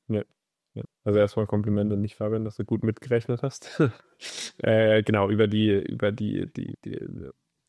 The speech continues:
Operating Leverage, äh, also über, über die Effizienzsteigerung auch im Unternehmen, was vielleicht mitskalieren musste,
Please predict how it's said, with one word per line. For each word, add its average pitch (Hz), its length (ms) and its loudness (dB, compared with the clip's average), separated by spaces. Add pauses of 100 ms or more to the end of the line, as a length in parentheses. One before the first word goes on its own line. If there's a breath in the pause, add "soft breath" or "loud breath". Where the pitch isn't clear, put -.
Operating - 520 -4
Leverage, 98 320 0
äh, 104 440 2
also 107 160 4
über, 107 200 2
über 107 220 2
die 104 160 -2
Effizienzsteigerung 101 1200 -2
auch - 60 -4
im 110 100 2
Unternehmen, 101 400 4
was 98 160 0
vielleicht 101 260 0
mitskalieren 104 720 2 (240 soft breath)
musste, 117 560 2